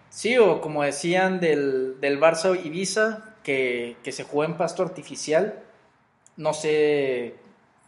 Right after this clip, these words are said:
qué tanto factor podía llegar a ser el cambiar de natural a artificial. No, no es para que el Ibiza te gane, es una excusa para que te gane el Ibiza, obvio,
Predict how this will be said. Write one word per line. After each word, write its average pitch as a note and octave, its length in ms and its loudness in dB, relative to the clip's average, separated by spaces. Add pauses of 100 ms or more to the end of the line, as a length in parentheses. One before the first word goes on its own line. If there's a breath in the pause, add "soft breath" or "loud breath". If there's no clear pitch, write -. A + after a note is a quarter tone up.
(460)
qué D3 120 -6
tanto C#3+ 320 -6
factor C#3 420 -8
podía C#3+ 240 -2
llegar B2+ 240 -2
a C3+ 40 -2
ser C3+ 220 -8
el C3+ 140 -8
cambiar B2 340 -8
de A#2+ 560 -6
natural B2+ 440 -6
a - 40 -2
artificial. G#3+ 520 -4
No, G3 160 2
no D#3+ 280 0
es C#3+ 100 -2
para - 260 -2
que B2 80 -8
el A#2+ 80 -8
Ibiza A#2+ 360 -8
te A#2+ 120 -6
gane, A#2+ 160 -10
es B2+ 100 -14
una B2+ 120 -16
excusa A#2 280 -16
para A2 140 -14
que A2 80 -20
te A#2+ 100 -10
gane C3+ 200 -6
el C3 60 -6
Ibiza, C#3+ 320 -2
obvio, F#3+ 280 0